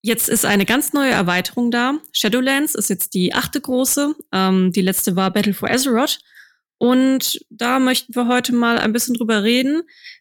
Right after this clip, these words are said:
für wen jetzt überhaupt Shadowlands ist, was Shadowlands überhaupt ist und was es so an World of Warcraft verändert hat. Und mit wir, da bin ich natürlich nicht alleine mit.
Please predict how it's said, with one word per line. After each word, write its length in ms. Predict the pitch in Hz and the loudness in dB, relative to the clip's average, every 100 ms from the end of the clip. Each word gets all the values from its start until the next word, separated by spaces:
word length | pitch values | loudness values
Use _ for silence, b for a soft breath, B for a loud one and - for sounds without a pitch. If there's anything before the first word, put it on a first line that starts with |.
| - | -8
für 340 | 247 247 226 | 0 0 2
wen 160 | 285 302 | 2 2
jetzt 160 | 302 | 0
überhaupt 380 | 262 269 254 - | -2 0 -2 -2
Shadowlands 500 | 277 262 247 240 233 | -2 0 0 2 0
ist, 420 | - 277 - - | 0 -2 -2 -2
was 160 | 208 196 | -2 0
Shadowlands 460 | 202 190 185 185 190 | 0 0 0 -2 -6
überhaupt 480 | 190 185 214 226 | -4 -4 -4 -2
ist 320 | 302 320 - 247 | -2 -2 -2 0
und 420 | 254 254 247 - | 2 0 -2 -6
was 240 | - 247 247 | -6 -4 -4
es 140 | 247 | -4
so 120 | 262 | -2
an 160 | 262 240 | 0 0
World 180 | 262 247 | 0 -2
of 140 | 240 | -4
Warcraft 360 | 247 - 262 - | -6 -4 -6 -4
verändert 380 | 240 254 - - | -2 0 0 -4
hat. 240 | - - - | -8 -8 -4
Und 300 | 208 214 208 | -2 0 -2
mit 160 | 214 | -2
wir, 420 | 262 294 285 - - | 0 2 2 -2 -4
da 160 | 208 196 | -4 0
bin 160 | 196 | 0
ich 140 | 185 185 | 0 0
natürlich 300 | - 185 180 | -2 -4 -4
nicht 140 | 185 | -4
alleine 340 | 165 170 190 | -2 0 2
mit. 280 | 277 339 - | 0 0 -6